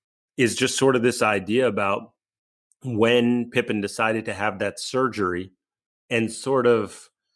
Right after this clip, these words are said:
Phil Jackson kind of going along with it. Like, in a weird way, I think, like, that would have, like, not, not that Phil went along with it. Not, it's not that, that, that would be different now, but I think that story getting out would have been different.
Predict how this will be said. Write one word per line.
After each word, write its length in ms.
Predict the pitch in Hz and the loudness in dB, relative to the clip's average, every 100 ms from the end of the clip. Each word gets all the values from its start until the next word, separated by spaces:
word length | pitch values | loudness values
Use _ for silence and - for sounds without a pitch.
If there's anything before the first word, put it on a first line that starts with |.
| _ _ | _ _
Phil 380 | - 135 160 139 | -6 2 4 4
Jackson 1000 | 104 110 135 139 - 110 101 98 90 - _ _ _ _ _ | 2 2 2 -2 -6 -4 -4 -6 -8 -16 _ _ _ _ _
kind 280 | - 156 143 | -4 0 0
of 260 | 101 92 | 0 -4
going 320 | 127 123 135 117 | 2 4 6 4
along 560 | 98 95 110 151 123 | 2 2 2 2 2
with 220 | 92 80 80 | -2 -8 -14
it. 180 | 73 _ _ _ - | -16 _ _ _ -4
Like, 100 | 131 | 0
in 80 | |
a 60 | 139 | 0
weird 320 | 123 151 165 | 4 4 4
way, 240 | 131 156 123 | 4 4 2
I 40 | |
think, 220 | 131 131 | 0 -2
like, 280 | 127 113 104 | 0 -2 -2
that 260 | 117 147 - | -2 -2 -2
would 200 | 123 135 | -2 -2
have, 100 | 110 - _ | -6 -16 _
like, 260 | 139 156 120 | 0 0 -2
not, 380 | 143 190 208 160 | 2 2 2 2
not 180 | 208 | 2
that 160 | 214 - | 0 0
Phil 180 | 180 160 | 0 0
went 140 | 143 | 0
along 280 | 127 131 180 | 0 2 0
with 160 | 120 - | -2 -4
it. 160 | 98 | -10
Not, 180 | 120 139 | -6 -8
it's 160 | 120 - | -8 -6
not 180 | 165 139 | -6 -2
that, 180 | 156 156 | -2 -2
that, 220 | 117 - _ | -6 -6 _
that 180 | 113 110 | -6 -4
would 140 | 110 | -6
be 80 | 101 | -6
different 300 | 104 104 107 | -6 -6 -4
now, 220 | 101 95 - _ _ | -4 -6 -8 _ _
but 120 | 131 | 0
I 80 | 139 | 0
think 340 | 131 151 - 101 | 0 -2 -4 -2
that 280 | 131 156 - | 0 0 -6
story 440 | - 147 139 135 | -4 0 2 2
getting 420 | 107 131 123 107 - - | 2 0 0 -4 -6 0
out 280 | 147 127 - _ | 2 2 -4 _
would 160 | 113 110 | -4 -4
have 80 | 98 | -4
been 140 | 95 | -10
different. 340 | 92 - - | -12 -16 -20